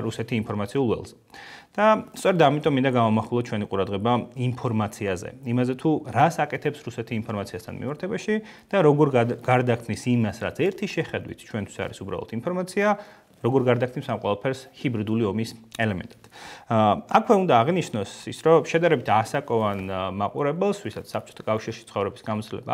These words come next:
აქვს, ეცოდინება, რომ ინფორმაციული მანიპულაციები, პროპაგანდა, დეზინფორმაცია რუსეთისთვის არც ადრე იყო უცხო. საბჭოთა კავშირში მთელი დირექტორატი არსებობდა, ა, კგბ-ში დირექტორატი ა, რომელიც სწორედ ამაზე მუშაობდა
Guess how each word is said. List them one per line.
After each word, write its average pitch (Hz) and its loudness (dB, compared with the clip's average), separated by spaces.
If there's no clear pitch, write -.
აქვს, - -8
ეცოდინება, 175 0
რომ 208 4
ინფორმაციული 165 0
მანიპულაციები, 117 0
პროპაგანდა, 107 -2
დეზინფორმაცია 151 -2
რუსეთისთვის 175 -2
არც 147 6
ადრე 120 4
იყო - -8
უცხო. 143 0
საბჭოთა - 0
კავშირში 120 -2
მთელი 110 -4
დირექტორატი 117 -2
არსებობდა, 90 -6
ა, 98 -8
კგბ-ში 101 -4
დირექტორატი 101 -4
ა, 147 6
რომელიც 190 -4
სწორედ 135 0
ამაზე 113 0
მუშაობდა 104 -4